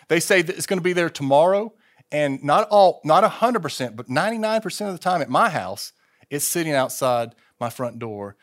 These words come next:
the next day. They do what they say they're gonna do. Not perfectly, but consistently. And when you do that, it builds trust. And that's in any relationship. If we're gonna have good relationships,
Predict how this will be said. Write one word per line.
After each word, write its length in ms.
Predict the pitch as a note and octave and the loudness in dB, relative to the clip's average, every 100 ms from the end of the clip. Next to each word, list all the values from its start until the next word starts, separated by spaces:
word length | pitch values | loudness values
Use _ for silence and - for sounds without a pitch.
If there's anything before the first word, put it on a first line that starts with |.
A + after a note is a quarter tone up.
| _ - | _ -12
the 80 | A2+ | -8
next 260 | G#2+ G#2+ | -8 -10
day. 140 | B2+ A2 | -14 -10
They 260 | A2 D3 | -2 -2
do 360 | C3 C3 F3 F#3 | -2 0 0 0
what 220 | D3+ C#3+ | -4 -4
they 120 | C#3+ | -4
say 300 | C#3 - C3+ | -4 -4 -2
they're 140 | B2+ B2 | -2 -4
gonna 220 | B2 A#2+ | -4 -4
do. 280 | D3+ C3+ G#2 - C#3+ | -4 -6 -8 -4 0
Not 180 | F3+ | 0
perfectly, 560 | - B3+ B3+ - D3 C#3 | 4 2 2 -2 -4 -6
but 180 | B2+ - | -6 -8
consistently. 840 | C#3 - A#3 A#3 D3+ A2 F#2+ F#2 _ - - _ - | -8 -6 -4 -4 -6 -10 -12 -14 _ -20 -20 _ -4
And 240 | C#3 C3+ | -2 0
when 240 | C#3+ F#3 G3 | -2 -2 -4
you 160 | F#3+ | -6
do 260 | D#3+ F#3 A3 | -8 -6 0
that, 240 | E3+ C3+ C#3+ | 2 2 0
it 240 | C#3 A2+ | -8 -6
builds 480 | C#3 D3 C#3 - - | -2 -2 -2 -6 -14
trust. 640 | - - F3 F2 - - - _ _ _ - | -10 -2 -2 -2 -6 -14 -16 _ _ _ -10
And 140 | B2+ | -2
that's 260 | D3+ E3+ - _ - | -2 -2 -8 _ -10
in 160 | C3+ E3+ | -8 -4
any 200 | A#3+ A3 | -2 -2
relationship. 680 | C3+ A2+ G#2 G2+ - F#2+ - | -2 -4 -6 -14 -14 -16 -14
If 120 | A2+ | -8
we're 80 | C3 | -4
gonna 160 | D#3+ | -2
have 260 | D3+ D3 A#2 | 2 0 0
good 220 | D3+ E3 | -4 -4
relationships, 840 | E3+ E3 F3 F#3+ C3+ - F#2+ - | -2 0 0 -2 -10 -10 -12 -14